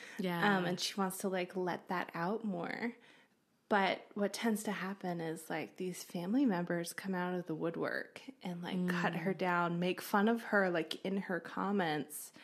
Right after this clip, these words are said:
Speaker 2: which triggers her,
Speaker 1: <sighs> Wow.
Speaker 2: understandably, you
Speaker 1: Yeah.
Speaker 2: know? And sh-, she said what she, what she tends to do as her coping mechanism is go to bed,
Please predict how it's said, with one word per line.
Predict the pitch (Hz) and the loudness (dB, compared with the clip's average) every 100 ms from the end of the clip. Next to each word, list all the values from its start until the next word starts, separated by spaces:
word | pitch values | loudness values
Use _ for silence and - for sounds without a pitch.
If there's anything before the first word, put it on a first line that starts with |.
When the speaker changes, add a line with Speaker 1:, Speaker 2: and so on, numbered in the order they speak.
| - - - - - _ | -20 -20 -20 -20 -20 _
Speaker 2:
which | 196 180 - | -2 0 0
triggers | - 302 320 240 196 | 4 4 6 2 0
her, | - 180 175 | -2 2 2
Speaker 1:
<sighs> | 190 | 4
Wow. | 196 | 2
Speaker 2:
understandably, | 180 180 - 202 220 202 175 170 170 254 320 - - - | 2 0 2 4 6 4 2 2 4 6 6 2 -10 -4
you | 208 | 2
Speaker 1:
Yeah. | 202 185 170 | 6 6 6
Speaker 2:
know? | 202 233 | 4 2
And | - 202 202 - | 2 2 2 -2
sh-, | - - _ _ - | -6 -8 _ _ -8
she | - 202 | -2 0
said | 185 185 180 - _ _ | 0 -4 -8 -14 _ _
what | - - | -2 0
she, | - 185 - - | -2 -2 -4 -4
what | 180 | -2
she | - 247 | 0 0
tends | - 220 202 | 2 2 2
to | 202 | 0
do | 180 175 175 170 | 0 2 2 0
as | 180 - | -2 -2
her | 202 | -4
coping | 202 - 208 202 | -2 -2 0 0
mechanism | 180 165 175 170 165 180 175 | -2 -4 -4 -4 -4 -4 -2
is | 165 175 | -2 -4
go | - 202 | 2 4
to | 190 | 4
bed, | 185 175 - | 4 2 0